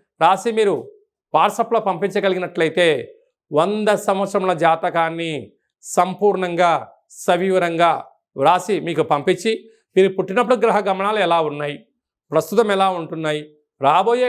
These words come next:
కాలంలో ఎలా ఉండబోతున్నాయో వివరిస్తూ మీరు విజయం సాధించేంత వరకు మన యొక్క కాళభైరవ ఆశ్రమం దగ్గర నుంచి అన్ని విధాలా మీకు తోడు నీడగా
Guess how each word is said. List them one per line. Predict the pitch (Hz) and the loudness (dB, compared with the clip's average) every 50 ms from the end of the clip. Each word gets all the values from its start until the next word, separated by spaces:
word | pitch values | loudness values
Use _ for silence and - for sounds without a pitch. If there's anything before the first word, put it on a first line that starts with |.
| 226 | 0
కాలంలో | 240 220 214 214 214 185 170 | 0 -2 -2 0 0 0 2
ఎలా | 190 196 185 170 | 2 2 2 0
ఉండబోతున్నాయో | 170 175 180 165 180 165 - 180 175 165 170 175 202 196 165 127 - - - _ _ _ _ 127 | -2 -4 -4 -4 -4 -6 -4 -6 -4 -2 0 2 2 2 2 0 -2 -10 -18 _ _ _ _ 0
వివరిస్తూ | 135 160 190 202 208 196 - - 247 240 240 233 - - _ _ _ - | 2 4 4 2 2 -2 -2 -2 0 0 0 -2 -8 -16 _ _ _ 0
మీరు | 185 190 202 180 170 | 2 2 4 2 0
విజయం | 156 190 233 233 220 220 | -2 -2 -2 -2 0 0
సాధించేంత | 190 190 180 208 202 190 196 208 202 190 185 196 185 | 0 0 0 -2 -6 -2 0 0 0 2 0 0 0
వరకు | 185 180 165 175 196 185 147 117 - - - _ _ _ - | 0 -2 0 0 0 0 0 -2 -4 -10 -20 _ _ _ -2
మన | 165 170 175 180 | 0 2 2 2
యొక్క | 170 175 - 185 165 143 127 - - _ _ _ _ _ _ 185 | 0 2 2 2 2 2 0 -4 -12 _ _ _ _ _ _ 2
కాళభైరవ | 170 190 208 208 202 202 214 226 240 226 214 190 180 175 | 4 4 4 2 0 0 0 0 2 2 2 0 0 -2
ఆశ్రమం | 170 - 190 190 180 180 175 | -2 -2 -6 -8 -6 -4 -6
దగ్గర | 180 165 165 160 165 | -4 -4 -2 -2 -2
నుంచి | 165 160 156 180 165 143 113 - - - _ _ - 151 | -4 -2 -2 0 0 0 -2 -6 -12 -20 _ _ -6 -4
అన్ని | 175 202 208 208 202 | -2 2 2 4 4
విధాలా | 202 170 180 180 180 175 180 175 170 | 4 4 2 2 2 2 0 -2 -2
మీకు | 170 160 156 160 131 120 - - | -6 -8 -6 -8 -8 -8 -6 -6
తోడు | 175 180 175 180 175 170 | -4 -2 -2 -2 -2 -2
నీడగా | 165 160 160 156 160 160 | 0 0 0 2 2 2